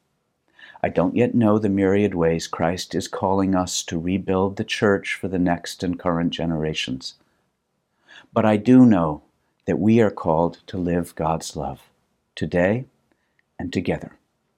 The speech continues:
And I do know that means we are called to start close in with the first step. I know that today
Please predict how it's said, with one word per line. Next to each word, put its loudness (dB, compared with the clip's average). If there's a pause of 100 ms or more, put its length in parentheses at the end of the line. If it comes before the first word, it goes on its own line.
(720)
And 0
I 2
do 4
know 6
that -2
means -8 (400)
we -4
are 0
called 2
to -8
start -2 (220)
close -4
in -8 (760)
with -6
the -4
first -2
step. -10 (840)
I 4
know 6
that -2
today -8